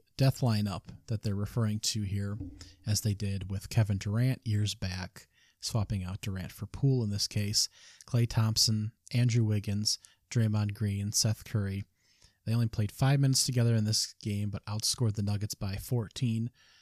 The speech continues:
of course, they outscored the Nuggets by sixteen on the night, so I'm not sure if that's truly indicative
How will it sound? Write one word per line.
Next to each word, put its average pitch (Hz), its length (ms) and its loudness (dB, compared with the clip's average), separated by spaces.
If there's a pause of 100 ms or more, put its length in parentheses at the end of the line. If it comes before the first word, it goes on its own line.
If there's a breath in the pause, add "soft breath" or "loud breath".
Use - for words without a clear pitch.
(160 soft breath)
of - 100 -16
course, 92 260 -8
they - 120 -8
outscored 90 400 -6
the 85 80 -8
Nuggets 90 320 -8
by 92 300 -6 (1080)
sixteen - 460 4
on 117 100 4
the 107 100 4
night, 110 300 2
so 117 120 2
I'm 104 60 2
not 107 220 2
sure 113 120 2
if 104 60 -2
that's - 480 0
truly 113 460 2
indicative 101 720 -2